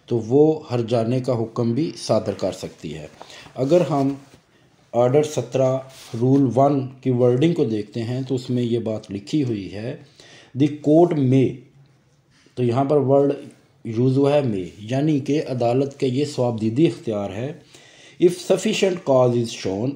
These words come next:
अगर काफ़ी वजूहात जो हैं वो बयान की जाती हैं, "at any stage of the suit", मुकदमा के किसी भी मरहले पर,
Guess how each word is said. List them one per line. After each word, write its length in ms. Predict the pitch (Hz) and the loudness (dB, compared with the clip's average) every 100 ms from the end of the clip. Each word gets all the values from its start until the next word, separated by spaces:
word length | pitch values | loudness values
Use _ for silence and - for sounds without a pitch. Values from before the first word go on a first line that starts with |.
| - | -8
अगर 200 | 113 123 | -6 -6
काफ़ी 440 | 120 120 117 151 147 | -4 -6 -4 -2 -2
वजूहात 640 | 127 113 92 101 110 101 | -2 -4 -6 -4 -6 -6
जो 120 | 104 | -8
हैं 120 | 110 | -6
वो 140 | 117 113 | -6 -4
बयान 320 | 107 120 143 | -4 -2 -2
की 160 | 135 | -4
जाती 320 | 110 101 - 101 | -4 -6 -8 -8
हैं, 360 | 113 131 - _ _ - _ 143 | -8 -10 -12 _ _ -20 _ 0
"at 180 | 175 - 147 | 0 0 -2
any 260 | 185 214 - | 0 0 0
stage 260 | 165 151 123 | 2 2 2
of 140 | 143 - | -2 -2
the 120 | 123 165 170 - _ _ _ _ - | -2 -2 -6 -18 _ _ _ _ -20
suit", 680 | - - - 143 139 - - _ _ _ 110 | -20 -20 -2 4 4 2 -6 _ _ _ -14
मुकदमा 460 | 110 120 123 147 | -8 -4 -2 -2
के 120 | 151 | -2
किसी 380 | 160 - 165 190 | -4 -4 -4 -4
भी 120 | 165 | -2
मरहले 420 | 139 117 98 101 87 | -2 -2 -6 -10 -10
पर, 240 | - 67 | -14 -18